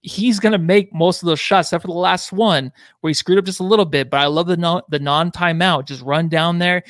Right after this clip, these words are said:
He was feeling it. I think he's just like, "I got this." And he messed up, of course, by just going too far. But he,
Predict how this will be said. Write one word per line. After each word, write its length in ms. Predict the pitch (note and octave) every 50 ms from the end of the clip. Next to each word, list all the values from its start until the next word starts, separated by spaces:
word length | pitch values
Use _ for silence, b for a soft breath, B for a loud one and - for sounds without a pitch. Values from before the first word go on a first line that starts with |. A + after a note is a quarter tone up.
| B B B
He 240 | - - F3+ F#3 F#3+
was 180 | F3+ F#3 F3
feeling 400 | - - F3+ F#3 F#3+ G3 G3 F#3+
it. 140 | G3 G3+ F#3+ -
I 80 | C3+
think 220 | - - E3 D3 -
he's 100 | D#3+ C#3+
just 180 | D#3 D3 D3
like, 120 | D3+ C#3+ -
"I 160 | B2 C#3 D#3
got 320 | D#3+ D3+ D#3+ D#3 D#3+ - -
this." 340 | F3+ F#3+ F#3+ F#3 - - B B B B B B B -
And 120 | D#3+ D3+
he 120 | E3 F3
messed 400 | E3 E3+ F3+ F#3+ F3+ - - -
up, 180 | G#3 F#3+ D3+ - -
of 80 | D3 -
course, 340 | - D#3+ D#3 D3+ D#3 - -
by 200 | _ - D3 C#3+
just 160 | C#3+ C#3+ -
going 180 | D#3+ D#3 D3
too 160 | - - D3+ C3+
far. 280 | - F3 F3+ F3 D#3+
But 200 | C#3+ C#3 D#3+ D3+
he, 420 | C#3+ - - F#3+ G3+ G#3+ A3 A3